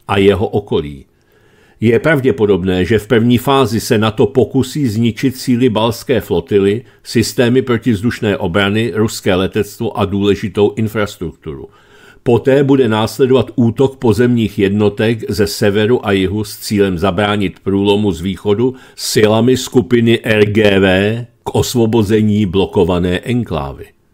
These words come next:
V současné době probíhá posilování dvanácté a šestnácté polské divize, která se nachází nedaleko Kaliningradu. Poláci dostanou tanky K dva, samohybná děla K devět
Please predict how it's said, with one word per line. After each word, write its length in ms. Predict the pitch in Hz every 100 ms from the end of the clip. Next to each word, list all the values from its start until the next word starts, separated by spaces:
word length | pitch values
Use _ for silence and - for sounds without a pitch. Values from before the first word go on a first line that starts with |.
| _ _ _ _ _ _ _ _
V 80 | -
současné 520 | 123 110 143 - 156
době 360 | 139 165 131 110
probíhá 560 | 117 107 135 127 147
posilování 840 | 104 117 - 147 135 135 135 139 131
dvanácté 760 | 107 113 120 120 127 - 135
a 100 | 113
šestnácté 640 | - 123 131 120 117 131
polské 460 | 123 127 127 - 120
divize, 460 | 104 104 92 104 107
která 300 | 123 113 117
se 180 | 123
nachází 640 | 107 107 - 110 98 107 90
nedaleko 600 | 98 98 104 104 110 101
Kaliningradu. 840 | 113 117 95 80 73 73 55 - _ _ _ _ _ _ -
Poláci 560 | 113 110 113 - 147
dostanou 500 | 127 131 - 131 131
tanky 420 | 117 127 123 135 120
K 300 | 123 101 90
dva, 380 | 101 107 117 _ -
samohybná 760 | - 110 117 123 123 123 123
děla 300 | 113 120 123
K 260 | 117 117 104
devět 440 | 101 101 113 110